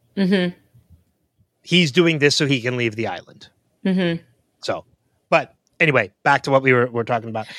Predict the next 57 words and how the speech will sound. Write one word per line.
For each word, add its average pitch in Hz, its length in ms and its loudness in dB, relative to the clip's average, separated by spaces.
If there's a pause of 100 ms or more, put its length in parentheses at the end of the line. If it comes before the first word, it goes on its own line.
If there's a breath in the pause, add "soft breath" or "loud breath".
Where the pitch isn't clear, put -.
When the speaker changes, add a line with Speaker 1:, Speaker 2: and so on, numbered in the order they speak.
(320 loud breath)
Speaker 2:
Um, 226 180 2
Speaker 1:
So 196 180 2
Speaker 2:
I 233 80 4
don't 311 100 -2
know 320 80 2
if, - 120 -6 (160)
I 214 80 2
don't 285 120 2
know 320 60 2
if 247 100 -2
it 294 60 0
was 226 120 -2
ever 233 200 2
revealed 202 420 2
that 185 120 2
J-, - 220 0
that 180 140 2
Charlie 180 340 2
was 165 180 0
Jacob 156 520 -2
and 123 340 -6
Ana 147 260 0
Lucia 143 480 -2
was 127 200 -8
Jacob 127 560 -4
and 107 400 -12
Speaker 1:
It's 403 180 0
just 320 220 0
an 220 120 2
idea. 170 400 0
Speaker 2:
I 160 40 -2
don't 143 100 0
know. 110 160 -4 (640)
Yeah. 240 240 0 (840)
I, 220 140 0
I 175 140 2
see 262 160 0
Speaker 1:
It's - 80 -2
Speaker 2:
the 262 60 -6
Speaker 1:
just - 120 -6
an 226 100 2
Speaker 2:
potential 190 180 -2
in 170 80 -2
it. 170 60 0
Speaker 1:
idea. 180 80 -6 (380)
Yeah, 220 280 2
it - 40 2
would 247 140 2
be 247 100 4
cool 247 340 2
if 196 160 0
that 196 200 2
was 185 140 0
actually 180 460 0
the 170 380 2
intention. 180 720 0 (680 loud breath)
Um, 214 400 2